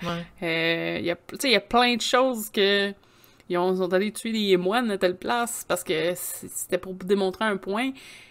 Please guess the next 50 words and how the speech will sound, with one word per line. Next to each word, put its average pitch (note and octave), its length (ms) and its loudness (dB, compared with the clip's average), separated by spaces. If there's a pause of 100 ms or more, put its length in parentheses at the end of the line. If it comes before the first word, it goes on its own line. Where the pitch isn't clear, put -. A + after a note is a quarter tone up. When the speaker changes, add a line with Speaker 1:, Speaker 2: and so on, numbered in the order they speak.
(140)
Speaker 2:
Il - 80 -2
y - 20 0
a, - 80 -4
il - 60 -8
y - 40 -6
a - 40 -10
plein G3 220 -2
de F#3+ 60 -2
trucs, - 280 -8
il - 20 -4
y D3 40 -2
a D3 40 -4
la D3 60 -6
politique - 420 -6
qui B3 80 -2
rentre G3+ 260 -2
en G3+ 60 0
ligne G3+ 180 -2
de F#3+ 80 -2
compte, B3 340 -4
là, A3+ 100 -6
mais F3+ 200 -2 (360)
toutes D4+ 240 0
les G#3+ 120 0
religions G3+ 560 -2
ont, F3+ 460 -4
euh, E3 300 -10 (180)
ont F3+ 100 -10
touché G3 520 -2
de, E3 180 -4
de E3 140 0
loin G#3+ 300 2
ou F#3+ 100 -2
de F3 120 8
proche, - 460 0
là, F3+ 220 0
à E3 80 -4
du D#3+ 100 -14
sang, G#3+ 300 -2
ça F#3+ 120 -8
c'est F#3+ 140 -6
sûr, F#3+ 180 -2
sûr, F#3+ 140 -4
sûr, F#3+ 160 -4
sûr, F#3 120 -8
sûr. A#3+ 240 -6 (640)
Euh, F3 300 0
ceux C4+ 200 2
qui A#3 240 -2
tou-, A3 120 -4